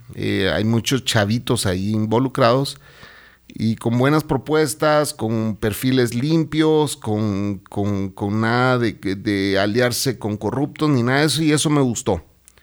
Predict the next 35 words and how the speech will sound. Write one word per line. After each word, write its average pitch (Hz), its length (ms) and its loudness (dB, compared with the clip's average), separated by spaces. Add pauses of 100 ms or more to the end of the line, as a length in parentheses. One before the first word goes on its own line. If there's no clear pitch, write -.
(520)
Y 117 140 -6
entonces 127 640 0
fui - 140 -2
a 104 60 4
votar 104 360 0
por 151 160 2
ellos 175 420 0
y 175 160 2
jamás 160 320 2
me 165 100 4
imaginé 135 440 0
que 135 140 -6
fuera 113 240 0
a - 80 -4
pasar 110 260 -2
una 110 200 0
segunda 101 340 0
vuelta. 110 360 0 (840)
Y 117 140 -2
además 156 380 0
también 156 480 0
hubo 135 260 0
un 139 140 2
suicidio 131 600 -2
político 135 440 -4
aquí 147 260 -2
de 123 160 -2
un 113 180 0
candidato 123 1000 0
que, 120 480 0 (240)
eh, 101 300 -2 (100)
pues 113 180 -2
se 135 120 0
proclamaba 135 760 2
como 95 720 -4